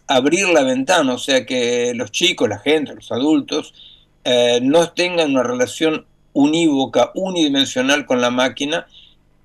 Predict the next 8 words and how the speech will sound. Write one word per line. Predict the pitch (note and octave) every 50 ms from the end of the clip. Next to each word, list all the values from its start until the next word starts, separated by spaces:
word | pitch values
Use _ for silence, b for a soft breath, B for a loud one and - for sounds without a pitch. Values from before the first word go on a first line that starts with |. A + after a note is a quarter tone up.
| _ _ _
Hay | - D3 D#3+ D#3+
que | - F#3+
empezar | F3 C#3 D3+ C#3 - - D3+ D#3 E3+ E3+ F3 - -
a, | C3+ C3 C#3+ D#3 E3 - - - C3 A#2 A#2+ A#2+ A#2+ A#2+
a | A#2
diversificar | A#2 A#2+ A#2+ C#3+ C#3 C3+ C#3 C3 A#2+ - - B2 A2+ C3+ C3 C3 E3 D#3+ E3 E3
nuestras | D#3 B2+ - - - -
prácticas. | - C#3 A#2+ A2+ G#2 - _ - G#2+ G#2+ A2+ A2+ A2+ - -